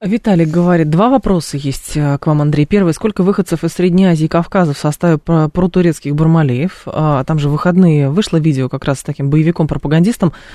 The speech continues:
который на чистейшем, причём русском, показывал вход в Алеппо. И второй, где запрещённый игил или различные фракции запрещённой Аль-Каиды?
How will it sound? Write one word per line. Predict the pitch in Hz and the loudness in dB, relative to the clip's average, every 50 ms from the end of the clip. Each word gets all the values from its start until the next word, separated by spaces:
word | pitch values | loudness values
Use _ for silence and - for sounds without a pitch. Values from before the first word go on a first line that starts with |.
| - - - | -20 -16 -10
который | - 165 - 170 165 | -8 -4 -2 0 2
на | 170 175 | 2 2
чистейшем, | 170 - 170 - - 196 190 - 185 175 | 0 0 -4 -4 -2 -2 0 2 0 0
причём | 170 165 170 - 185 180 | 0 0 2 2 2 4
русском, | 185 208 214 202 - - - 139 135 | 4 2 2 0 0 -2 -4 -4 -4
показывал | - 135 - - 139 135 127 127 127 123 | -4 -4 -4 -4 -4 -4 -4 -6 -6 -8
вход | 123 - - 139 139 | -8 -8 -10 -12 -8
в | 143 139 | -6 -4
Алеппо. | 139 143 139 127 123 - 127 - - - - - - | -4 -2 -4 -4 -6 -6 -8 -10 -12 -16 -20 -20 -14
И | - 165 | -10 -10
второй, | 160 - 180 180 220 254 247 | -4 -2 0 2 2 2 0
где | 190 165 202 214 | 0 0 0 0
запрещённый | 202 202 175 170 165 - - 190 180 175 170 170 | 0 0 0 -2 -2 0 0 2 4 4 4 4
игил | 165 156 180 226 247 240 | 2 2 2 4 4 4
или | 202 165 165 | 4 4 2
различные | 160 160 160 160 175 180 170 - 160 160 | 2 2 0 0 0 0 0 0 -2 -4
фракции | - - 165 156 - - - | -2 -2 -2 -2 -4 -4 -8
запрещённой | 143 151 - 156 156 - - 170 165 160 | -6 -4 -4 -4 -4 -2 0 0 2 2
Аль-Каиды? | 165 175 - 196 156 135 131 131 | 2 2 2 2 2 2 0 -2